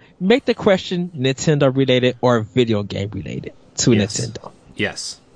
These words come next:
Speaker 2: That's a, that's a good, that's a good, uh, reminder. So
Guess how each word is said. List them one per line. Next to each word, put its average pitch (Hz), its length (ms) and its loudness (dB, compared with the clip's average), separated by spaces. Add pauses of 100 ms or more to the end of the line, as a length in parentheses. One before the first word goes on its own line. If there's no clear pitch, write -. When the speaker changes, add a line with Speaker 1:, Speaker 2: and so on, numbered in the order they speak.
(120)
Speaker 2:
That's 92 220 -10
a, 80 240 -6
that's 85 160 -12
a 95 40 -8
good, 87 300 -6
that's 85 220 -14
a 92 60 -8
good, 90 320 -4 (220)
uh, 80 400 -10 (1000)
reminder. 82 460 -8 (380)
So 131 400 0